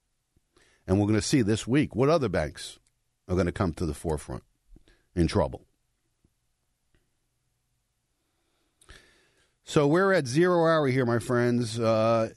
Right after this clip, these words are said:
it's time to protect yourself. Uh,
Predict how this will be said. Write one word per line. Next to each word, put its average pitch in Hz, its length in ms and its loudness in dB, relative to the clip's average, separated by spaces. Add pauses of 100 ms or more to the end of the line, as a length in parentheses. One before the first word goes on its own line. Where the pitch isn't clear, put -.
(140)
it's - 160 -6
time 143 260 2
to 147 60 -2
protect 143 400 -4
yourself. 143 440 -4 (640)
Uh, 104 500 -2